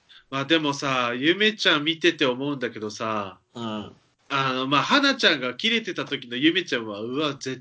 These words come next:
Speaker 1: 対女子にいるこういう子っていう、ちょっと典型的なさ、なんかスニッチャーというかさ、
Speaker 2: わかる。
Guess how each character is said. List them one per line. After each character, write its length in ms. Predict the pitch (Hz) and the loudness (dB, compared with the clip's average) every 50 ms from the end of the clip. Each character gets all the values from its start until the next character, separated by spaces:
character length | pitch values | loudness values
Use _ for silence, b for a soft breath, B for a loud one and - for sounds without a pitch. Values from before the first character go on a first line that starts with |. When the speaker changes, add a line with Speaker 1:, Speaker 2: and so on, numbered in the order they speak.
| _ - | _ -4
Speaker 1:
対 180 | 208 208 208 | -2 -2 0
女 140 | 208 208 208 | 0 0 0
子 140 | - - 175 | 0 0 2
に 100 | 147 139 | 4 4
い 40 | 131 | 4
る 120 | 127 120 120 | 4 2 -4
こ 140 | - 127 123 | -4 -6 -2
う 60 | 123 | 0
い 60 | 123 | -2
う 80 | 123 123 | -2 -2
子 100 | 135 131 | -4 -6
っ 100 | 127 - | -6 -4
て 100 | - 120 | -4 -4
い 80 | 107 104 | -4 -4
う、 60 | 104 | -4
ち 100 | - 131 | -6 -8
ょ 20 | |
っ 40 | - | -8
と 100 | - 110 | -10 -10
典 260 | 110 - 151 160 160 160 | -4 0 0 0 2 4
型 140 | 170 165 156 | 2 2 2
的 180 | 151 147 - 151 | 0 -8 -4 -4
な 100 | 147 147 | -4 -4
さ、 320 | 143 139 131 120 107 107 B B B B B B B | -4 -6 -8 -8 -8 -12 B B B B B B B
な 100 | - 139 | -2 -2
ん 40 | 123 | 0
か 100 | 123 117 | -2 -4
ス 200 | - - - 165 | -4 -4 -4 0
ニ 80 | 175 | 0
ッ 140 | 170 156 151 _ - - | 0 -2 -4 _ -4 0
チ 80 | - | 2
ャ 140 | 175 160 160 | 2 2 2
ー 60 | 160 | 0
と 100 | 160 160 | 0 0
い 100 | 147 143 | 0 0
う 80 | 135 - | 0 -4
か 100 | - 95 | -8 -14
さ、 260 | - - 95 90 - _ _ _ _ _ _ _ _ _ - | -16 -16 -16 -16 -18 _ _ _ _ _ _ _ _ _ 2
Speaker 2:
わ 140 | 123 120 | 2 2
か 180 | 113 113 110 107 101 | 2 2 -6 -12 -12
る。 80 | 104 | -6